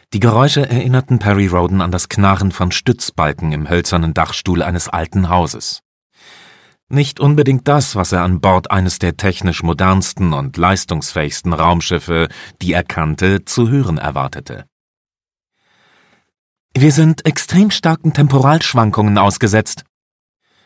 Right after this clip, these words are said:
Mirona Tetin saß vor einer sanft geschwungenen Kontrollkonsole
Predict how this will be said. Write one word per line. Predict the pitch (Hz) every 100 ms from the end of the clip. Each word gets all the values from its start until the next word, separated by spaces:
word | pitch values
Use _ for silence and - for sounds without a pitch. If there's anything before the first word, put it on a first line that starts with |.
| _ _ _ _ _ _
Mirona | - 117 127 151 135
Tetin | 139 135 151 160
saß | 135 104 104
vor | - 113
einer | 107
sanft | 95 90 90 -
geschwungenen | 104 - 95 98 101 107
Kontrollkonsole | 113 107 110 107 - 87 76 85 98 123